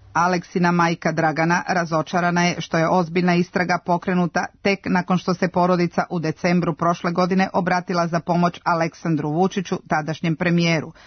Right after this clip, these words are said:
Objašnjava da im je tek tada, šest godina posle Aleksine smrti, iz Ministarstva prosvete stiglo obaveštenje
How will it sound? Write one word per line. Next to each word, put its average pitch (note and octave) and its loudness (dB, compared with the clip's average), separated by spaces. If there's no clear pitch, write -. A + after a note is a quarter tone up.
Objašnjava E3+ 2
da F3 0
im D3 0
je C#3 -2
tek F#3+ -2
tada, F#3 0
šest F3+ -2
godina F3+ 2
posle F3 0
Aleksine F3 0
smrti, F3 -2
iz G#3 2
Ministarstva E3+ 0
prosvete F3+ -2
stiglo F#3+ 2
obaveštenje F3+ 2